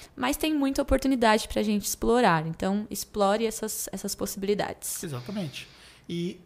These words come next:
Speaker 2: exatamente o que nós estamos vivendo aqui dentro do nosso podcast é justamente um processo de explorar novas possibilidades e também de validação. A gente foi validando, foi melhorando, foi ajustando, foi validando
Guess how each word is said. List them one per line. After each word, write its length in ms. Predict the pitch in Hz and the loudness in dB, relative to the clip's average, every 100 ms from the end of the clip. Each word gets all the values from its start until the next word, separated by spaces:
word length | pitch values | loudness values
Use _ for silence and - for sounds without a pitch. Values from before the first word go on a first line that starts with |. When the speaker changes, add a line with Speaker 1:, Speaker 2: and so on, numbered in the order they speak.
| - | -2
Speaker 2:
exatamente 640 | 180 214 220 202 208 - | 2 4 4 0 0 -4
o 20 | |
que 80 | 202 | -4
nós 140 | 196 | -4
estamos 200 | - 196 | -2 -2
vivendo 260 | 190 185 190 | 0 0 0
aqui 520 | 190 - 220 269 320 | -2 -2 -2 0 0
dentro 340 | 214 175 185 185 | -2 -2 -2 -4
do 60 | |
nosso 220 | 180 180 - | -6 -6 -6
podcast 640 | 196 202 - 262 277 294 | -8 -8 -4 -4 -2 -4
é 60 | 302 | -2
justamente 680 | 277 269 285 254 262 - | -4 -2 -2 -2 -4 -6
um 120 | 294 285 | -8 -4
processo 520 | 285 269 - 262 262 | -4 -2 -2 -2 -4
de 120 | 220 | -10
explorar 440 | - 240 202 226 | -8 -4 0 0
novas 280 | 247 202 214 | 0 -2 -4
possibilidades 840 | - 190 220 190 180 202 269 - - - - - - | -8 -12 -8 -6 0 0 0 -6 -14 -20 -20 -20 -8
e 80 | 233 | -2
também 240 | 247 240 | 0 0
de 80 | 247 | 2
validação. 680 | 262 262 349 359 339 285 160 | 0 2 -2 0 0 0 -2
A 40 | |
gente 180 | 165 165 | -8 -12
foi 300 | - - 185 | -10 -4 -2
validando, 520 | 175 185 175 233 294 | -2 -2 0 0 0
foi 200 | - 190 | -2 -2
melhorando, 500 | 175 180 190 254 294 | 0 2 2 2 -2
foi 180 | - 190 | -4 -4
ajustando, 560 | 180 185 - 247 294 294 | -4 -6 -8 -6 -6 -6
foi 140 | - | -8
validando 460 | 185 202 202 262 320 | -6 -6 0 0 -2